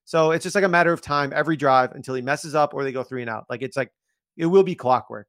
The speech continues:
So, you know, I, I don't, I don't really think they put any points on the board here, barring, like, I don't know. I mean, it would take, like, some freak accidents, uh, for them to even go over, like, fourteen points, in my opinion.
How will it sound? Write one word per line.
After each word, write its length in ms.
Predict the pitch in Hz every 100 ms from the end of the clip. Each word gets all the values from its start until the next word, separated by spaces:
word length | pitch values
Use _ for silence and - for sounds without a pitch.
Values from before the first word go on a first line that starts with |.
| _
So, 320 | - 143 123 _ _
you 60 | 147
know, 80 | 165
I, 200 | 175 175
I 20 |
don't, 100 | 185
I 60 |
don't 100 | 180
really 140 | 190 185
think 140 | 170
they 60 | 170
put 160 | 156
any 140 | 160 151
points 280 | 147 147 139
on 60 |
the 60 | 135
board 220 | 139 135
here, 180 | 135 127
barring, 380 | 139 139 131 127
like, 280 | 123 113 _ _ _ _ -
I 80 | 135
don't 100 | 127
know. 220 | 120 107 131
I 40 |
mean, 120 | 135
it 20 |
would 100 | 147
take, 140 | 143 160
like, 140 | 151
some 140 | - 123
freak 440 | - 156 160 143
accidents, 580 | 131 127 - 120 113 -
uh, 200 | 131 123
for 100 | 131
them 140 | 135
to 60 | 131
even 180 | 131 131
go 100 | 131
over, 180 | 123
like, 140 | 123 117
fourteen 400 | - 131 - 120
points, 240 | 123 123
in 80 | -
my 60 | -
opinion. 340 | 62 - -